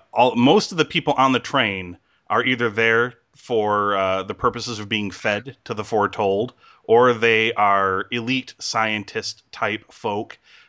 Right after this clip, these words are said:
who are there to study it and find out what it is, who it is, how they can stop it, if they can capture it, uh, that sort of thing. Um, and, uh, it is all being helmed by, uh, presumably, uh,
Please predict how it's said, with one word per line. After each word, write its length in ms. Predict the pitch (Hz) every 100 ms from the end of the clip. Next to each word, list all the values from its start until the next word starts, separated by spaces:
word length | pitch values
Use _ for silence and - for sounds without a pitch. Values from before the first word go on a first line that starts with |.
| _
who 220 | 117 107
are 160 | 104
there 300 | 101 107 101
to 160 | 101 -
study 560 | - - 147 135 107 98
it 200 | 101 - _ _ -
and 140 | 104
find 340 | - 107 107
out 320 | 101 98 101 - _
what 320 | 101 107 110
it 120 | 107
is, 260 | 104 104 95
who 200 | 110 104
it 80 | 101
is, 340 | 98 98 95
how 120 | -
they 100 | 101
can 140 | 92 92
stop 380 | - 98 90 101
it, 80 |
if 80 | 92
they 120 | 101
can 140 | 90 90
capture 420 | 98 95 - 98
it, 160 | 90 - _ - - - -
uh, 300 | 92 90 85 95
that 240 | 101 98
sort 240 | - 95
of 120 | 90 -
thing. 420 | 98 87 85 - _ _ _ -
Um, 520 | 92 92 92 90 87 _ _ _ _ _ _ _ _ - - -
and, 340 | 113 110 107
uh, 360 | 101 98 98 107
it 120 | 117
is 120 | 120 113
all 300 | 127 147 151
being 360 | 143 147 127
helmed 520 | 110 131 127 120 110
by, 360 | 101 107 104 104
uh, 340 | 98 92 95 - _ _ _ _ _
presumably, 800 | - 127 139 208 220 240 254 247 -
uh, 440 | 127 123 120 117